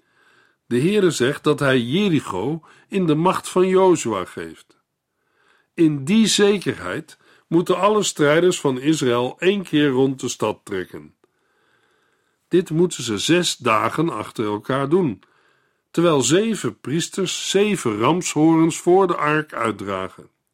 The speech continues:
Op de zevende dag moeten ze echter zevenmaal om de stad trekken, terwijl de priesters op de horens blazen.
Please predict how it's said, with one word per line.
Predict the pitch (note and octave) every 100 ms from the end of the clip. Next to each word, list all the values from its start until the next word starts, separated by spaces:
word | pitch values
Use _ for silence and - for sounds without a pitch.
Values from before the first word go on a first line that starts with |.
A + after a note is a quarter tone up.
| _ _ _ _ _ _ _ _
Op | C3+ A#2
de | A#2+
zevende | B2 F#3 D#3+ G#2+ F#2+
dag | G2 C3+ - _ _ _ _ _
moeten | - D#3 D#3+
ze | C#3+
echter | C#3 C#3 C3+
zevenmaal | B2 B2 F#3+ F3+ D3 D#3+ D#3
om | C#3+ C3+
de | C3
stad | - C3 B2
trekken, | A2+ G2+ F2+ E2 _ _ _ _ _
terwijl | - B2+ A2+
de | F#2+
priesters | - D3 D3+ D3+ C#3+
op | - A#2+
de | A#2
horens | A2 C3 C3 B2 G2+
blazen. | G2+ G#2 F#2+ F2+ -